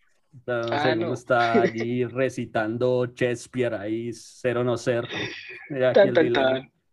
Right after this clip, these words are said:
Speaker 2: tan.
Speaker 1: Exacto. <laughs> Entonces, nada, eh, como para hacerle un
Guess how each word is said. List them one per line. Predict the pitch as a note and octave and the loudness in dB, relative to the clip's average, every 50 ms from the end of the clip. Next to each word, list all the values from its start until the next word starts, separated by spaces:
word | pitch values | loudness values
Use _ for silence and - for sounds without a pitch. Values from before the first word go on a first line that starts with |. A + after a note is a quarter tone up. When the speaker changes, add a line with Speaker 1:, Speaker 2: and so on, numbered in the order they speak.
| _ | _
Speaker 2:
tan. | - - G3+ - | -6 -4 2 2
Speaker 1:
Exacto. | A3 - - - - - C#4 A#3 B3 A#3+ - - - - G#3 G#3+ E3 - - - - - _ | 4 4 4 4 6 6 6 6 6 6 6 8 6 8 6 6 4 4 2 2 -2 -10 _
<laughs> | _ _ _ _ _ - A4 A4 - - _ _ _ _ _ _ _ _ _ _ _ _ _ _ _ _ _ _ - | _ _ _ _ _ 2 2 2 2 0 _ _ _ _ _ _ _ _ _ _ _ _ _ _ _ _ _ _ -8
Entonces, | C3 B2+ D3 D3 C#3+ D#3+ | -4 -2 0 2 4 4
nada, | E3+ G3 G#3 E3 B2 A2+ A2+ - - F#3 F#3+ - - D3+ D3+ | 6 6 6 4 4 0 -4 -8 -8 -6 -6 -6 -6 -4 -4
eh, | D3+ D3 C#3+ C#3+ C#3 C#3 C3+ B2+ - | -2 0 0 0 0 0 -2 -2 -2
como | D3 C#3+ C#3+ C3+ | -4 -4 -4 -2
para | - C#3 C#3 C3+ | -2 -2 0 -2
hacerle | B2+ A#2+ C3 C3 C3 C3+ C#3+ D3+ D#3+ - | -2 -2 -4 -4 -4 -4 -4 -4 -4 -2
un | D#3+ D3+ D#3 D#3 D#3 D#3 D3 - | -2 0 0 0 0 -2 -2 -6